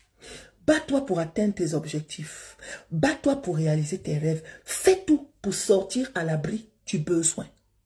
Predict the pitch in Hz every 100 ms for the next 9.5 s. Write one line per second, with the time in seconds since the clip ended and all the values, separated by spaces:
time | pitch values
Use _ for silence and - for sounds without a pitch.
0 | _ _ _ - 190 - 240 - - -
1 | - - _ - 262 - 302 - 190 165
2 | 156 156 - 156 - - - - _ -
3 | - - 160 180 156 185 180 175 - 262
4 | - 208 - - 160 - - 160 - 202
5 | 170 156 165 156 - _ _ - - -
6 | - - _ - 185 185 247 196 170 160
7 | 160 156 190 - 151 - 180 165 156 -
8 | 165 156 - - - 208 214 208 202 196
9 | - 196 - 226